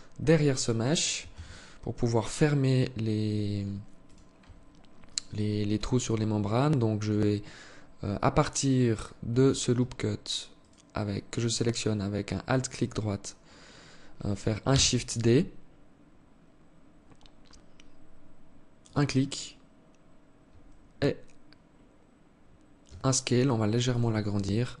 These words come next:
donc S, on va légèrement l'agrandir, puis maintenant extrude S, et puis on va tirer ce mesh derrière pour pouvoir venir couvrir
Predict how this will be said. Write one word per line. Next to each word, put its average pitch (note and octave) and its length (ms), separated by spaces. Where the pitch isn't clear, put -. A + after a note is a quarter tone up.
donc G2 280
S, - 440
on - 80
va G2+ 80
légèrement A#2+ 320
l'agrandir, G#2 560
puis G#2+ 160
maintenant G#2 460
extrude G#2+ 640
S, - 500
et - 80
puis - 360
on G#2 120
va F#2+ 260
tirer A#2+ 540
ce - 180
mesh G#2+ 340
derrière G#2+ 680
pour - 160
pouvoir G2+ 640
venir G2+ 500
couvrir B2+ 680